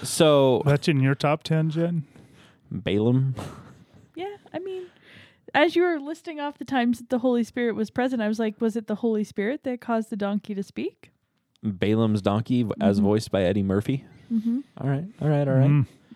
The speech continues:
Speaker 3: Empowered by the Holy Spirit. <laughs>
Speaker 1: Mm, uh-huh. You know, but I, I think of the Old Testament. That's, that's the ones that are always the, the kind of big,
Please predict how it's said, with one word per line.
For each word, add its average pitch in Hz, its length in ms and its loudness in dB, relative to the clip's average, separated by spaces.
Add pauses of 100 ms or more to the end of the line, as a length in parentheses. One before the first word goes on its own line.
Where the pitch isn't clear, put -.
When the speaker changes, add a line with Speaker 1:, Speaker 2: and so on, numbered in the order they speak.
Speaker 3:
Empowered 196 480 -2
by 196 100 -4
the 196 120 -6
Holy 220 220 0
Spirit. 254 460 -8
<laughs> 165 40 6 (1120)
Speaker 1:
Mm, 135 320 2 (240)
uh-huh. 226 580 0 (600)
You 339 100 0
know, 147 200 2 (140)
but 151 220 2
I, 147 300 4 (100)
I 147 40 4
think 165 240 2
of 143 100 2
the 131 100 6
Old 143 180 6
Testament. 123 540 2
That's, - 380 0 (160)
that's 123 220 2
the 120 100 2
ones 110 260 2
that 107 140 2
are 104 80 4
always 101 340 2
the, 92 400 2 (100)
the 113 120 0
kind 123 180 0
of 95 100 -4
big, 107 380 2